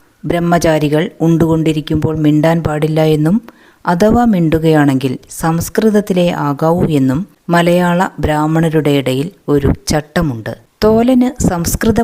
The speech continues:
ഭാഷ ജ്ഞാനമില്ലാതിരുന്നതിനാൽ അയാൾ കണ്ടാലും മിണ്ടുകയില്ലെന്ന വിചാരവും ചക്കിക്ക് ഉണ്ടായിരുന്നു. എന്നാൽ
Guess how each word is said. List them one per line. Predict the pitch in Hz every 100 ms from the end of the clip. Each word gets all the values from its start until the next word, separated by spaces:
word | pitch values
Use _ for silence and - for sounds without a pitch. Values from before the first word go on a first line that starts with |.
| 214
ഭാഷ | 185 -
ജ്ഞാനമില്ലാതിരുന്നതിനാൽ | 175 170 - 165 151 165 185 165 151 147 143 135 135 131 123 - - _ -
അയാൾ | 156 151 156 -
കണ്ടാലും | 147 147 147 165 160 214 - _ 170
മിണ്ടുകയില്ലെന്ന | 180 196 214 226 214 185 170 156 147 -
വിചാരവും | 143 143 147 147 156 147 127 127 -
ചക്കിക്ക് | 156 151 - 147 139 135 -
ഉണ്ടായിരുന്നു. | 139 131 131 143 123 117 120 _ _ _ _
എന്നാൽ | 151 151 139 139